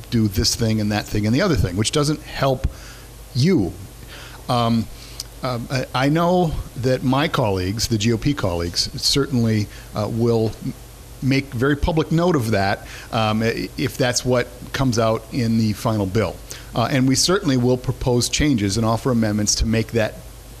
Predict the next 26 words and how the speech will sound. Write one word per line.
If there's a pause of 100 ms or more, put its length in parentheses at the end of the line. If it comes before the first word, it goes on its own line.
(300)
different. (340)
Uh,
how
successful
we
are, (340)
I
don't
know. (600)
Um, (300)
we
have
been
successful (320)
in
getting
voices
like
yours, (360)
uh,
to
very
publicly (340)
feed
back (220)
to